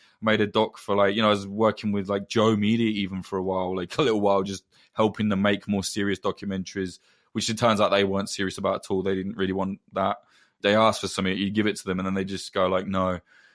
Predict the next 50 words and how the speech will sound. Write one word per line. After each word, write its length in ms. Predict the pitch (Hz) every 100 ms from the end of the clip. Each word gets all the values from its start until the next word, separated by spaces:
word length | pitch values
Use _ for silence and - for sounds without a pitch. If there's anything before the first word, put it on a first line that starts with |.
| _
So, 280 | - 113 113
you 180 | 113 120
know, 60 |
I 40 | 120
did 160 | 135
very 180 | 139 131
little 220 | 131 123
there, 180 | 117 110
and 80 | 113
I 40 |
was 120 | 117
like, 100 | 120
"You 60 | 117
know 120 | 135
what? 220 | 113 95
Fuck 320 | - 123 127 101
this 140 | 98
shit. 420 | - 95 92 - _ _ _ - 120
I 120 | 117
know 300 | 127 139 147
what 120 | 139
I 120 | 117 110
know. 260 | 101 98
I'm 140 | 98 95
good 160 | 120
at 100 | 123
war 180 | 110 110
and 80 | 101
conflict. 720 | - 98 90 98 95 - - - -
You 180 | 123
know, 120 | 117 107
I'm 220 | 107 104
confident 500 | - 127 123 123 110
in 40 |
my 120 | 110
own 120 | 107 104
abilities 680 | 95 117 110 104 98 92 -
to, 140 | 104 101
like, 400 | 98 98 - - _ _ _ _
build 240 | 117 110
up 120 | 110 101
my 160 | 104
own 440 | 107 107 101 95 98 _ -
network." 640 | 104 110 98 95 95 - _ _ _
So 300 | - 123 127
we 100 | 120
started 260 | - 175 147
with 140 | 143
Popular 320 | 139 - 120
Front 320 | - 123 110